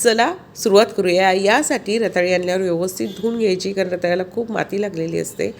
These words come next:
त्यानंतर सोलाण्याच्या साहाय्याने आपण रताळी सोलून घ्यायची आहे. आता ही रताळी किसून घ्यायची आहे, बारीक किंवा जाड कुठल्याही किसणीने किसली तरीसुद्धा चालतील. फक्त एवढं लक्षात ठेवायचं आहे, किसता, किसल्यावर लगेच किस काळा पडतो,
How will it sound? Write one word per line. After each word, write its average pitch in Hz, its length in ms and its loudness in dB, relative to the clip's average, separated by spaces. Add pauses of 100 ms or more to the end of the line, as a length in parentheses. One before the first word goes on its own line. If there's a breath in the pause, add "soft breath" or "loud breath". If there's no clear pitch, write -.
(360 loud breath)
त्यानंतर 233 460 2
सोलाण्याच्या 233 580 -2
साहाय्याने 190 480 -4
आपण 196 240 -4
रताळी 175 280 -2
सोलून 196 420 -4
घ्यायची 135 320 -10
आहे. - 160 -16 (640 loud breath)
आता 196 160 2
ही 226 100 4
रताळी 190 320 0
किसून 254 340 -4
घ्यायची 175 320 0
आहे, 185 80 0
बारीक 185 400 0
किंवा 208 200 0
जाड 190 240 0
कुठल्याही 190 520 -2
किसणीने 196 420 -4
किसली 190 400 -6 (100)
तरीसुद्धा 180 500 -2
चालतील. 139 480 -2 (360 loud breath)
फक्त - 160 -2
एवढं 247 240 4
लक्षात 254 280 0
ठेवायचं 202 400 0
आहे, 226 80 -2
किसता, 208 400 0
किसल्यावर 190 640 0
लगेच 208 360 -2
किस - 200 -6
काळा 208 240 2
पडतो, 156 460 -6